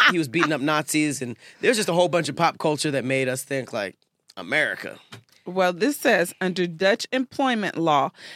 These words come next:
Speaker 2: an employee is entitled to sick pay for the first two years of illness, which pre-, prevents them from working. This sick pay must be, at minimum,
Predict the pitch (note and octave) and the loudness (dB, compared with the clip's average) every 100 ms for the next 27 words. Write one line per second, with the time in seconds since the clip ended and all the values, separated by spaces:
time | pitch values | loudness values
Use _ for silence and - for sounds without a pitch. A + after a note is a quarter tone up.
0 | - F3+ - F#3 F#3 - B3 B3 B3 G3+ | -4 -2 0 -4 -4 0 4 4 2 0
1 | F#3+ F3 F3+ F#3 - G3 F3 F3+ - E3+ | -2 -2 -2 -4 0 0 0 -2 -4 -8
2 | - - D4+ _ - E3+ E3 F3 - _ | -8 -4 -4 _ -6 -4 -2 -4 -8 _
3 | F3+ E3 - - A#3+ C#4 - - - C4 | -4 -4 -4 2 4 4 2 -8 -2 4
4 | C4+ B3 A#3 G#3 F3 F3 F3 - F3+ - | 6 6 4 4 4 2 0 -4 -4 0
5 | G3 F#3 E3+ D#3+ D3+ D#3 - - _ F3+ | 2 4 2 0 -2 -4 -10 -20 _ -2
6 | F3 - F3+ D3+ - _ _ - E3 F#3 | -2 0 0 0 -4 _ _ 0 2 2
7 | G3+ - G#3 F3+ F3 - E3+ E3 D3+ - | 0 -2 -2 0 -2 -2 -2 2 2 0
8 | D#3 - - _ - _ D#3 D#3 G#3+ - | -8 -8 -12 _ -20 _ -8 2 2 2
9 | - C#4 - - G3 D#3 D#3 F3 B3+ - | 0 0 0 0 2 4 2 4 4 2
10 | F#3 G3+ D3+ - - B3 C#4+ _ G3 G3 | -2 0 0 -4 -2 2 2 _ -6 -2
11 | E3 C#3+ G#1 - - F3 | 0 0 -4 -6 -6 -10